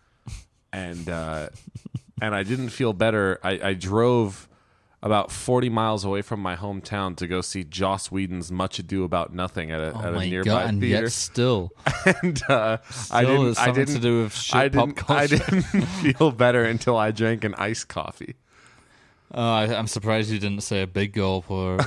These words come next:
Speaker 2: some other
Speaker 1: <laughs>
Speaker 2: name brand
Speaker 1: No, it
Speaker 2: shit
Speaker 1: was the
Speaker 2: that you
Speaker 1: iced
Speaker 2: could
Speaker 1: coffee
Speaker 2: start
Speaker 1: what, what
Speaker 2: talking
Speaker 1: helped
Speaker 2: about
Speaker 1: me.
Speaker 2: in detail.
Speaker 1: My friend was pouring one fifty-one rum,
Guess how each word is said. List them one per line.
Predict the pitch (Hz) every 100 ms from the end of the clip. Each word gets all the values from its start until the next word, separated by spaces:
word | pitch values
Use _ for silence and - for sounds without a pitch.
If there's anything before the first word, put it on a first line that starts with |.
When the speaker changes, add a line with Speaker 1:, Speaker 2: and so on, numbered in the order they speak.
| -
Speaker 2:
some | -
other | 208 214 233 214
Speaker 1:
<laughs> |
Speaker 2:
name | 202 220
brand | 208 208 - 156
Speaker 1:
No, | 156
it | 143
Speaker 2:
shit |
Speaker 1:
was | 139 120
the |
Speaker 2:
that | 127
you |
Speaker 1:
iced | 135 113
Speaker 2:
could | 113
Speaker 1:
coffee | 117 110 107
Speaker 2:
start | 104 98 -
Speaker 1:
what, |
what | 110
Speaker 2:
talking | 104
Speaker 1:
helped | 110 113
Speaker 2:
about | 113
Speaker 1:
me. |
Speaker 2:
in | 110
detail. | 110 110 123 113 113 -
Speaker 1:
My | 120 135 131
friend | - 151 160 147 131
was | 120 110
pouring | - - 131 123 110 101 92 _ _ _ _ -
one | 107 98 131 151
fifty-one | 143 - 143 - 123 113 110 113 110 104 98 -
rum, | - 101 104 95 80 78